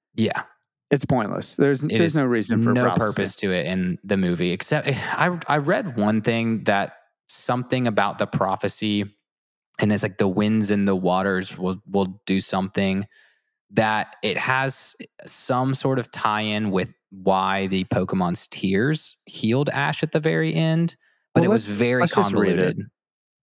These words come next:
Speaker 2: Okay, so Miranda says, "Return of the Winds of Water. The ancient writings tell of the storm wiping out all of,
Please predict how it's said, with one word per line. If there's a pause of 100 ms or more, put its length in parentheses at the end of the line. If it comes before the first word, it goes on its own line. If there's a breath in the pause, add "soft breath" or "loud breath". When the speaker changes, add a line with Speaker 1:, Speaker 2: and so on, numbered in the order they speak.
(100)
Speaker 2:
Okay,
so
Miranda
says, (680 soft breath)
"Return
of
the
Winds
of
Water. (580)
The
ancient
writings
tell
of
the
storm
wiping
out
all
of,